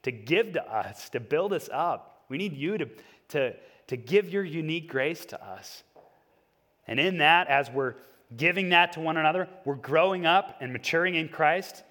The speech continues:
And what ends up happening? Christ is seen in our midst. Christ is known, beheld,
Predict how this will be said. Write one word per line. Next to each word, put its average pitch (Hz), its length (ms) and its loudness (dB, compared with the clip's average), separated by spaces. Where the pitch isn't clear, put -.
And 131 140 -6
what 180 180 6
ends 190 180 0
up 180 120 -2
happening? 190 640 0
Christ 180 640 2
is 131 140 -4
seen 170 520 -4
in 135 220 -8
our 113 120 -2
midst. - 520 -8
Christ 165 360 0
is 127 160 -8
known, 151 680 2
beheld, 151 760 2